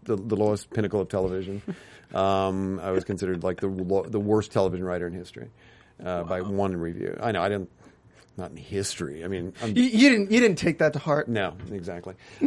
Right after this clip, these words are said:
Speaker 1: Uh, which was sort of interesting. So no, but it was kinda devastating. Um, but, you know, Shasta was what it was. It was a great learning experience. And then, uh, you know, after that, I did a couple of pilots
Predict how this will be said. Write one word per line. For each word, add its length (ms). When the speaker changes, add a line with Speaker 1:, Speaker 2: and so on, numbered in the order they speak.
Speaker 1:
Uh, 920
which 140
was 80
sort 120
of 80
interesting. 340
So 80
no, 180
but 100
it 80
was 180
kinda 200
devastating. 720
Um, 440
but, 100
you 80
know, 120
Shasta 340
was 100
what 100
it 40
was. 180
It 40
was 100
a 20
great 220
learning 240
experience. 580
And 120
then, 240
uh, 360
you 60
know, 80
after 160
that, 120
I 40
did 100
a 60
couple 220
of 100
pilots 580